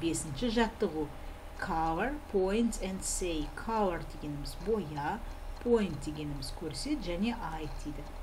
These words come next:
Мына жердегі тұрған заттарды айтып шығайық, иә? Оны біз бәріміз білеміз. Мынау тұрған бізде chair, мынау school bag,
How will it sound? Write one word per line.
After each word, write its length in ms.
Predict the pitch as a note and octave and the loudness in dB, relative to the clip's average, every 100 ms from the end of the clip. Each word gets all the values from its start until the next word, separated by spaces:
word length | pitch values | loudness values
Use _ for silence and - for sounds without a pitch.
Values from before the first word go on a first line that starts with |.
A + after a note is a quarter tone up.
| - F#3 | -6 0
Мына 180 | G#3+ | 2
жердегі 480 | G3 F#3+ E3+ F3 E3+ | 4 2 4 0 0
тұрған 320 | - D#3 F3 | -4 -4 -4
заттарды 480 | D#3 D#3 - G3 A#3+ | -2 -4 -2 -2 2
айтып 400 | A#3 F3+ - - | 4 4 0 -6
шығайық, 400 | - D#3+ D3+ - | -4 -4 -4 0
иә? 160 | A#3 C#4 | 2 2
Оны 360 | F#3+ E3+ G#3+ A#3 | 2 2 0 0
біз 160 | G#3 | -2
бәріміз 480 | - G3+ G#3 G3 - | 4 6 8 6 2
білеміз. 460 | D3+ D#3 C3 - - - - - - - - | -2 0 -2 -4 -6 -8 -8 -8 -8 -8 -2
Мынау 240 | G3 G#3+ F#3 - | 4 6 6 2
тұрған 320 | E3 D3+ C3+ | -2 -2 -2
бізде 320 | C#3 C#3 C#3+ - | -2 -2 -4 -4
chair, 960 | - A#3 G#3 D#3+ C#3 C#3 C#3+ D#3+ A#3 A#3+ - - - - | 0 6 8 8 6 2 0 0 0 -2 -8 -8 -8 -4
мынау 260 | G3 E3+ D3+ | -2 -2 -2
school 720 | - - - C4+ C4 B3+ A3+ E3+ | -4 -6 0 4 6 6 4 2
bag, 560 | D3 C3+ D3 G#3+ A#3 | 0 2 2 2 2